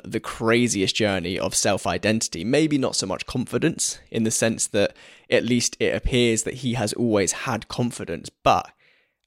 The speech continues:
ten years ago, he was a party boy, right? He was the,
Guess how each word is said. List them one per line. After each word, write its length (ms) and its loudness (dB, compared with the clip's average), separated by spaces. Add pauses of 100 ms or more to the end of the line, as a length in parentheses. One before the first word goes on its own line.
(440)
ten 240 4
years 240 4
ago, 260 2 (560)
he 300 2
was 400 4
a 380 2
party 480 0
boy, 200 0
right? 300 -2
He 240 -4
was 320 2
the, 400 -2